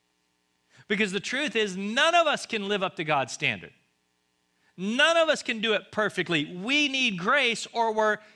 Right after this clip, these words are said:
condemned. You cannot do enough good in your own effort to get saved. Unfortunately, there are people out there who believe in what we call a fifty-one percent gospel.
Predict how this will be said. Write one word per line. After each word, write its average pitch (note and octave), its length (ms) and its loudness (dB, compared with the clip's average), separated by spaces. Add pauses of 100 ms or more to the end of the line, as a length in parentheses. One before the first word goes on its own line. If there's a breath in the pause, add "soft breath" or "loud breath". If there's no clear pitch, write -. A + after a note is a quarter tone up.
(160 loud breath)
condemned. A3 500 2
You G#3+ 240 -2
cannot G#3+ 600 0
do A#3 160 -4
enough G#3 360 -2
good G3+ 320 0
in F#3+ 240 -4
your F3+ 160 -2
own A#3+ 200 -2
effort G3 460 0
to G3 140 -6
get E3 180 -2
saved. B2+ 460 -4 (2250)
Unfortunately, G3+ 640 -2
there F#3+ 160 2
are A3 180 4
people F3+ 280 -6
out E3+ 180 2
there F3+ 140 -4
who E3+ 100 -2
believe E3+ 300 -2
in E3+ 80 -10
what D#3+ 140 -6
we E3 80 -8
call D3 220 -4
a B2+ 40 -8
fifty-one D#3+ 600 -8
percent C3 320 -10
gospel. C3 420 -6